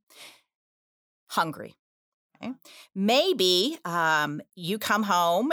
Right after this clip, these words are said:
Speaker 1: and you're working on getting that homework done, and your kiddo's fussing, fussing, fussing. "I, I wanna wait for Dad. I wanna wait for Dad." You look at that why,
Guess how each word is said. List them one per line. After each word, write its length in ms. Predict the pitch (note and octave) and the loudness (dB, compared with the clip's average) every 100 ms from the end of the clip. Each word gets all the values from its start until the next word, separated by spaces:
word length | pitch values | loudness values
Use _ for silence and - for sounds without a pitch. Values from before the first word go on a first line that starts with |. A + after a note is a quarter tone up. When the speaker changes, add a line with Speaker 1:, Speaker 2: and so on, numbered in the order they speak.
| - | -2
Speaker 1:
and 380 | E3 D#3+ E3 | 0 0 0
you're 140 | E3 F#3 | -2 -4
working 520 | D#3 F#3 G3 G3+ G#3 | 0 0 0 -4 -2
on 380 | - F#3 G3 F#3+ | 0 2 2 0
getting 360 | E3+ F3 G3+ | -2 -2 0
that 360 | F#3+ F#3 F#3+ - _ _ - | 0 0 0 -4 _ _ -8
homework 440 | F#3+ G3 G#3+ A#3 - | -2 0 0 -2 -2
done, 520 | E3 D3+ B2+ C#3+ G#3 - - | 0 0 0 -4 -6 -8 -4
and 320 | E3+ E3+ E3+ | 0 0 0
your 120 | F3+ | -4
kiddo's 480 | - E3+ F3+ F#3+ - | -2 0 2 2 0
fussing, 340 | G3 G3+ G#3+ | 0 0 -2
fussing, 340 | G#3 G#3 A#3 A3 | -2 -2 -2 -2
fussing. 360 | F3+ F#3 F3+ | -2 0 0
"I, 160 | F3+ F3 | 0 0
I 120 | F#3 | -2
wanna 220 | F#3+ C4 | 0 0
wait 280 | C#4+ C4+ - | 2 0 0
for 100 | C#4 | -4
Dad. 460 | C4 C4 C4 B3 G3 | 0 4 4 4 0
I 80 | - | -2
wanna 280 | G#3+ B3+ | 0 0
wait 220 | C4 B3 A3+ | 0 -2 -4
for 180 | B3+ | -6
Dad." 560 | B3 A#3+ B3 A#3+ E3+ C3+ - - - - _ _ _ _ _ _ _ _ _ - | -2 0 2 2 0 -2 -10 -20 -20 -20 _ _ _ _ _ _ _ _ _ -14
You 760 | G#3+ G3 G3+ G3+ G3+ G3+ G#3 - _ _ _ _ _ _ _ _ - | -2 2 2 2 2 0 -2 -6 _ _ _ _ _ _ _ _ -4
look 220 | F#3 F3+ | -2 0
at 100 | A3 | 0
that 180 | D4 A3+ | 0 2
why, 460 | F3+ D#3+ D3+ G3 | 2 2 2 -4